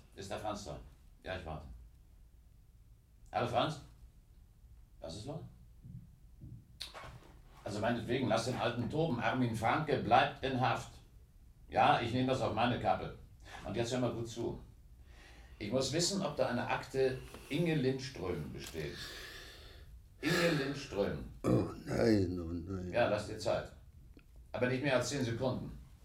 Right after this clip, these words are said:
Speaker 2: Oh nein, was bin ich für ein Pechvogel, was bin ich für ein Pechvogel, nein.
Speaker 1: Ja, das bist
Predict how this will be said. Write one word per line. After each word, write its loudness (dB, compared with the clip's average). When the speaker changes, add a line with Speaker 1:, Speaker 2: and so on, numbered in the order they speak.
Speaker 2:
Oh 12
nein, 8
was 4
bin 10
ich 6
für 6
ein 6
Pechvogel, 2
was -2
bin 6
ich 0
für 4
ein 4
Pechvogel, 6
nein. -6
Speaker 1:
Ja, -8
das -12
bist -14